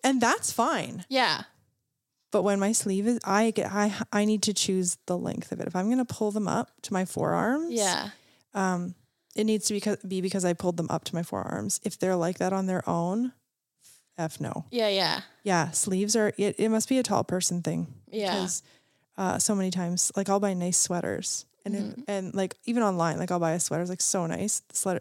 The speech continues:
Speaker 1: like, the sweater's great. But if the sleeves don't hit right, I don't keep it.
Speaker 2: Yeah.
Speaker 1: Or I'll give it away or whatever. I can't do it.
Speaker 2: Yeah, and I also can't deal with, like,
Speaker 1: Especially when there's, like, a cuff at the end.
Speaker 2: Yeah. <laughs>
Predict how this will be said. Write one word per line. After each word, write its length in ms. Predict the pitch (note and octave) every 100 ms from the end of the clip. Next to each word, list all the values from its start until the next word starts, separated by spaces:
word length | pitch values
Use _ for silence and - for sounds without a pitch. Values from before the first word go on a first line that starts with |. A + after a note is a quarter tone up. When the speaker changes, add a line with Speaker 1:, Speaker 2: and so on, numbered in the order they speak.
| - -
Speaker 1:
like, 240 | F3+ -
the 60 | F#3+
sweater's 360 | - F#3 F3+ D#3+
great. 340 | F#3 F3+ - - _ _ _ _ _ -
But 220 | G3 F#3
if 140 | F3+ _ _ -
the 80 | G3
sleeves 400 | - F#3 F3+ F3+
don't 200 | G3 F3+
hit 180 | F3 -
right, 300 | G#3+ B3+ C4 - _ _ _ _ _ _ _ _ _ _ _ -
I 80 | F#3
don't 120 | F3
keep 160 | - -
it. 120 | - _ _ _
Speaker 2:
Yeah. 220 | A3 - - _ _ _ -
Speaker 1:
Or 80 | G3
I'll 80 | F#3
give 160 | F3 E3
it 40 |
away 180 | D#3+ D3+
or 80 | D#3+
whatever. 360 | D#3+ - -
I 60 | G3
can't 220 | - D#3+
do 100 | -
it. 100 | - _ _
Speaker 2:
Yeah, 160 | G#3+ G3
and 80 | G3+
I 60 |
also 260 | F#3 G3+ A3+
can't 320 | A3+ A#3+ A3+
deal 220 | A3+ G#3 G#3
with, 180 | G#3
like, 300 | G#3+ F#3+ F#3+ -
Speaker 1:
Especially 240 | A3+ B3+
when 60 | A#3+
there's, 100 | G#3
like, 100 | F3+
a 60 |
cuff 440 | F3 - D#3 - -
at 80 | F3
the 140 | E3
end. 140 | D3+ G#3+
Speaker 2:
Yeah. 340 | A3 G#3+ A#3+
<laughs> 40 | A3+